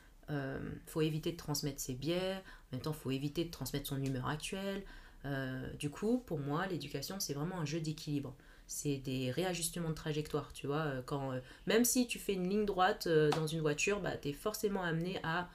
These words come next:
réajuster ta trajectoire. Tout le temps. Tu fais des petits à-coups parce que tu réajustes, c'est comme ça. Il n'y a aucune éducation qui est la meilleure. Euh, bien évidemment, on est des êtres humains, donc on, on fait des erreurs. Et, euh, c'est tout au long de la vie, en fait, que,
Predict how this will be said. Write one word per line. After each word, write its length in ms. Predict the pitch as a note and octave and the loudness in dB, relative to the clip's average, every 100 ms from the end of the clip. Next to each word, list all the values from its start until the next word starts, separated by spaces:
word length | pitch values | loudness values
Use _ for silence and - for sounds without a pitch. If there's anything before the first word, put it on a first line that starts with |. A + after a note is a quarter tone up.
| - | -12
réajuster 480 | - D#3+ D#3 D#3 E3+ | -2 0 0 0 -2
ta 100 | D#3+ | -2
trajectoire. 640 | D3+ D3+ C#3+ C#3+ C#3 B2+ - - | -2 -2 -2 -2 -6 -8 -10 6
Tout 180 | D4 | 10
le 80 | D4 | 10
temps. 280 | C#4+ D3 - - - | 8 -2 -2 -14 -10
Tu 80 | - | -6
fais 140 | E3 F3 | -2 0
des 100 | E3+ | 0
petits 280 | E3+ G#3+ | 0 4
à-coups 360 | G#3 G3+ F#3+ F#3+ - - | 4 4 -8 -8 -16 -4
parce 180 | D#3+ - | -2 2
que 80 | C#4+ | 0
tu 180 | C#4+ | 4
réajustes, 580 | A#3 A3+ G#3 D#3+ D3+ - - | 4 4 2 0 0 -2 -6
c'est 160 | F#3+ | -6
comme 160 | F#3 F3 | -4 -2
ça. 220 | F3 - - - - | -2 -4 -10 -10 0
Il 80 | |
n'y 80 | C#3 | 2
a 40 | D3 | 4
aucune 400 | A3+ B3+ - B3+ | 4 4 4 4
éducation 560 | A3+ F#3+ F#3 - - F#3+ | 4 2 -4 -4 -4 -6
qui 180 | - D3+ | -2 -2
est 40 | |
la 100 | C#3+ | -2
meilleure. 460 | C3+ B2+ C#3+ G3+ G3+ - - - - | -2 0 0 -2 -4 -18 -18 -18 -6
Euh, 180 | D3+ C#3+ | -2 0
bien 240 | C3+ F#3 | 0 -2
évidemment, 420 | G3+ F#3+ F#3 F#3 F#3+ F3 | -2 -2 -4 -4 -4 0
on 80 | D3+ | 2
est 100 | C#3+ | 2
des 200 | C#3+ C#3+ | 0 -2
êtres 220 | C#3+ - | -4 -4
humains, 80 | C#3+ | -4
donc 220 | B2 - | -4 -4
on, 100 | G#3 - | -6 -4
on 160 | G3 A3 | -2 -2
fait 220 | A3+ G#3 | 0 -2
des 240 | E3 D#3 C#3+ | 0 0 0
erreurs. 360 | C3+ C#3+ A#2 - - - - - - - - - - - E3 | 0 0 0 -4 -20 -20 -20 -20 -20 -20 -20 -20 -20 -6 0
Et, 220 | F3+ F#3 | 2 4
euh, 120 | D3 | 2
c'est 160 | C#3+ D#3 | 2 -4
tout 200 | A3+ A3+ | 2 2
au 40 | |
long 100 | G#3+ | 2
de 60 | G#3 | 0
la 100 | G3+ | 2
vie, 140 | G#3+ | 2
en 100 | F3+ | 0
fait, 240 | D#3+ D3+ | -2 -4
que, 260 | - C#3+ C3+ | 0 0 0